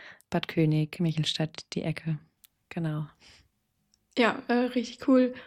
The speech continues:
Speaker 2: Und, ähm, ja, ka-, bist du eigentlich zuerst zum Orientierungslauf oder zuerst, ähm, zur Leichtathletik gekommen?
Speaker 1: Äh, auf jeden Fall zuerst zur Leichtathletik. Also, ähm,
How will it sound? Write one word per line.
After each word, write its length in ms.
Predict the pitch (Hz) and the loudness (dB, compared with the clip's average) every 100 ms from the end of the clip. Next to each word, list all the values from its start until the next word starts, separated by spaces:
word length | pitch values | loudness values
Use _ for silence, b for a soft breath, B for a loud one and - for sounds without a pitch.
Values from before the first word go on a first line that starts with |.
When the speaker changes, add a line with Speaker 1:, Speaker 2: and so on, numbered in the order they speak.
| B _ | B _
Speaker 2:
Und, 600 | 269 247 254 254 247 - | 2 4 4 4 2 -2
ähm, 580 | - 240 220 220 233 254 440 _ _ _ - - _ _ _ _ - | 0 0 2 0 0 -2 -6 _ _ _ -20 -20 _ _ _ _ 4
ja, 280 | 233 214 | 6 6
ka-, 340 | 220 - 254 - _ _ | 2 -6 -8 -8 _ _
bist 220 | - - | -6 0
du 100 | 277 | 2
eigentlich 420 | 269 233 233 233 - | 4 4 2 0 -2
zuerst 300 | 254 240 - | 0 0 0
zum 140 | 226 | 0
Orientierungslauf 720 | 226 220 269 302 - 311 339 | 0 0 0 0 2 2 2
oder 220 | - 233 220 | 2 0 -2
zuerst, 600 | - 226 233 - - - - | -4 -2 -2 -6 -14 -14 -6
ähm, 300 | 240 226 233 | -2 -2 -2
zur 160 | - 220 | -2 -4
Leichtathletik 560 | 220 254 262 254 254 | -2 -4 -4 -6 -6
gekommen? 480 | 262 - 233 240 - _ _ _ b b b b b - | -10 -10 -8 -10 -14 _ _ _ b b b b b -10
Speaker 1:
Äh, 200 | 202 185 - | -4 -2 0
auf 180 | 196 196 | 0 4
jeden 140 | 240 | 4
Fall 180 | 247 240 | 6 4
zuerst 300 | - 214 214 | 4 2 2
zur 140 | - 202 | 4 6
Leichtathletik. 640 | 208 220 180 180 208 247 | 6 4 2 0 0 2
Also, 460 | 190 185 190 190 196 b b b b b - | 2 4 4 2 0 b b b b b 2
ähm, 720 | 185 180 180 180 180 180 | 4 4 4 4 2 0